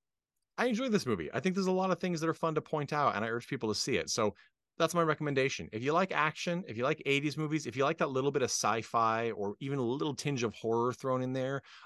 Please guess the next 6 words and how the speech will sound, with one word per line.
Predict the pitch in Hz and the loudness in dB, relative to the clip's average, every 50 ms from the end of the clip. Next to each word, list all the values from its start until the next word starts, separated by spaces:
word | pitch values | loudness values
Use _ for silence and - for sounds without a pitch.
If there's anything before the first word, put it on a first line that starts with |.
| - | -4
um, | - 98 95 92 90 - - - _ | -2 0 0 -2 -4 -8 -14 -16 _
some | - - 117 101 92 92 95 | -4 -2 0 0 0 0 2
near | 95 107 117 123 127 131 139 143 139 | 2 2 4 4 4 4 2 2 0
future, | - - - 160 156 151 - - 160 160 156 160 160 - - - | -2 -6 -6 -4 -4 -4 -4 -2 -2 -2 0 -2 -4 -6 -10 -12
uh, | 117 - - - - - - - - _ _ _ _ _ - | -10 -10 -8 -10 -10 -14 -16 -20 -20 _ _ _ _ _ -10
post-apocalyptica, | - 139 131 - - - - - 135 131 - 139 139 131 - - 143 - - 147 143 147 | -6 -6 -6 -4 -6 -6 -2 0 0 0 2 0 -2 -2 -2 -4 -4 -2 0 0 0 0